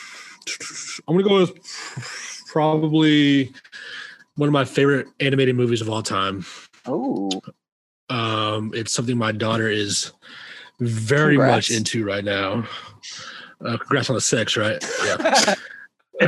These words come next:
Speaker 1: Um, it's something she's very much into right now. Um, she wants to watch the first one. She wants to watch the second one. She wants to wa-, watch the third one.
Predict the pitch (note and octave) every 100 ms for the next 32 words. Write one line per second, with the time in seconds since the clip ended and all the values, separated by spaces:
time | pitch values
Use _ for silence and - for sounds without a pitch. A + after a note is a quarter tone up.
0 | - G3 - F3+ E3+ D#3 D3 C#3 C#3 C#3+
1 | E3 - - E3 - F#3 D#3+ - D3+ C3
2 | D#3 D#3 D#3+ D3 - C3+ C3 B2+ B2+ B2
3 | B2 B2 - B2+ A#2+ A#2 A#2 A#2+ A2+ -
4 | _ _ - G#4 - - _ _ _ _
5 | A3+ - C#3 C3+ B2+ C#3 C3 B2+ B2+ -
6 | - D3+ - B2+ B2+ - C3 B2+ - B2
7 | B2 A#2+ C3 B2 - B2 C3 A#2+ B2+ B2+
8 | A#2+ - B2+ A#2+ C3+ A#2+ _ _ C3 B2
9 | D3 - D#3 C#3 C3 C3 B2+